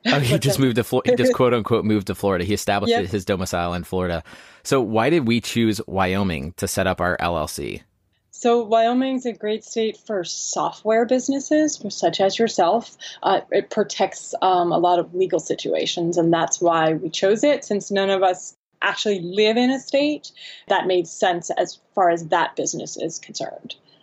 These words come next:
Speaker 1: So what was it particularly about software? And I know we're gonna get into the weeds real quick, but you can't, it's kind of funny to,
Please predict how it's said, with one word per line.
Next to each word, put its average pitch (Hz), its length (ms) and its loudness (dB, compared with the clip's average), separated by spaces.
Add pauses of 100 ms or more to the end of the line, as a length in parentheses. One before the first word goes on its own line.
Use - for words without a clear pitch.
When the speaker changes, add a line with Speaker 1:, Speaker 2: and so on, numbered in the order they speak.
(180)
Speaker 1:
So 123 220 0
what 120 180 4
was 160 140 2
it 139 160 0
particularly 110 580 2
about 92 400 0
software? 90 720 0
And 104 100 -2
I 107 60 2
know 110 140 4
we're 107 140 2
gonna 104 180 0
get 101 120 0
into 101 200 -4
the 95 80 0
weeds 87 260 -4
real 92 140 -2
quick, 90 240 -4
but 92 100 -2
you 98 160 -2
can't, 120 340 -2 (380)
it's 117 140 -4
kind 131 160 2
of 110 80 0
funny 104 300 0
to, 90 340 0